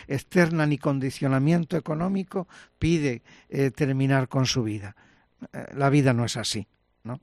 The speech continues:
La vida no es así. Y hay intereses económicos, también del propio, del propio Estado, que tiene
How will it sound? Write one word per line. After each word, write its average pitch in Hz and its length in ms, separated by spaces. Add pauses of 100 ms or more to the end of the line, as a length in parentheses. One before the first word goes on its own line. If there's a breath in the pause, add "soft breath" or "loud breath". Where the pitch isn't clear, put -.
La 123 140
vida 117 260
no 113 80
es - 100
así. 107 300 (220 loud breath)
Y 143 100
hay 135 120
intereses 131 800 (200 loud breath)
económicos, 165 1000 (300 soft breath)
también 156 400
del 170 160
propio, 139 500
del 131 220
propio 131 400
Estado, 135 460
que 143 140
tiene 127 380